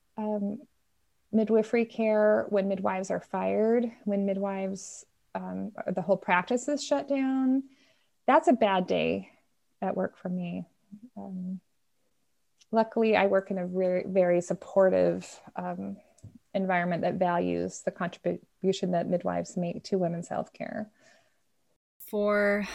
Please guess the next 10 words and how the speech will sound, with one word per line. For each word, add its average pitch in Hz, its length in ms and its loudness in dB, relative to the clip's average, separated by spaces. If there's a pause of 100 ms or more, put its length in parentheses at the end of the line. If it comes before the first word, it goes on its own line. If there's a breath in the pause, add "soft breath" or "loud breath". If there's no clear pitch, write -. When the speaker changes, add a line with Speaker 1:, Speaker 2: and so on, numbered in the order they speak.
(160 loud breath)
Speaker 2:
listeners 240 920 2
who 185 760 2 (880)
m-, - 140 -10 (220)
might 208 460 2
be 202 140 0
concerned 185 880 -4 (160)
about 180 800 -2 (320)
becoming 208 500 -4
a 190 60 0
midwife 175 480 -2